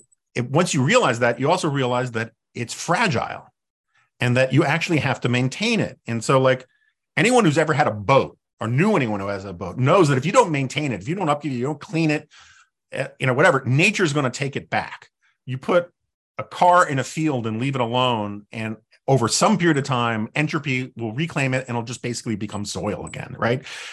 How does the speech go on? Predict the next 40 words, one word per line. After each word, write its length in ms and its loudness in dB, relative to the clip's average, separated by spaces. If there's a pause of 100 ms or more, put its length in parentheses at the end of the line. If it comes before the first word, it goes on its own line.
(100)
Same 320 4
thing 200 4
goes 360 6
with 300 2
the, 380 2
the 120 -2
technology 960 -2
of, 340 -2 (220)
of 140 -8
human 240 0
liberty 440 -2 (420)
that 140 -8
we, 320 0
we've, 460 0
we 240 -4
should 160 -6
be 100 -2
grateful 380 2
f-, 240 -6
to 140 -6
have 160 -4
inherited. 760 0
And 480 0 (540)
the 80 2
thing 340 2
that 140 2
corrupts 360 2
it 140 2
is 140 4
human 260 6
nature, 320 2
because 260 -2
human 220 0
nature 420 -2
is 220 2
natural. 480 -4
It 140 -2
is 180 0
nature. 480 -6 (500)
And, 460 2